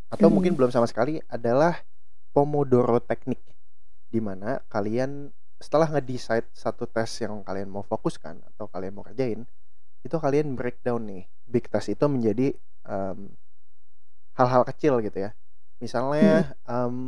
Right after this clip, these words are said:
Speaker 1: kita mau belajar bab satu sejarah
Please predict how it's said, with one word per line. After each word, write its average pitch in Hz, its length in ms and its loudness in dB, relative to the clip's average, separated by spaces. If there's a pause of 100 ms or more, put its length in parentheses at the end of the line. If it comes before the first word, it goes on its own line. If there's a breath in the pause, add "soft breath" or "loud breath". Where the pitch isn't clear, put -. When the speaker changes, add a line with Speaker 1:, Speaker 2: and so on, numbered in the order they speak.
(680)
Speaker 1:
kita 147 220 0
mau 143 80 2
belajar 110 420 2
bab 110 220 0
satu - 480 -2 (680)
sejarah 113 600 4